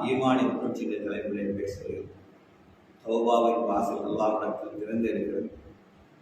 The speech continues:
நமது ரூஹு தொண்டைக்குழியில் வருகிற கடைசி நிமிடம் வரைக்கும் அல்லாஹ்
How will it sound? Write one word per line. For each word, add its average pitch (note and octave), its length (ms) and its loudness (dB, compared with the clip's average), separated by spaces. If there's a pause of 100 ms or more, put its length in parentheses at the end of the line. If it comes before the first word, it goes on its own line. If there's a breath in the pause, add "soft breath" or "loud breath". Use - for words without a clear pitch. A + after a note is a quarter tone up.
நமது A2+ 320 2
ரூஹு - 320 4
தொண்டைக்குழியில் A2+ 680 4
வருகிற A2+ 300 2
கடைசி A2+ 500 2
நிமிடம் A2 260 0
வரைக்கும் G#2+ 360 -4
அல்லாஹ் - 280 0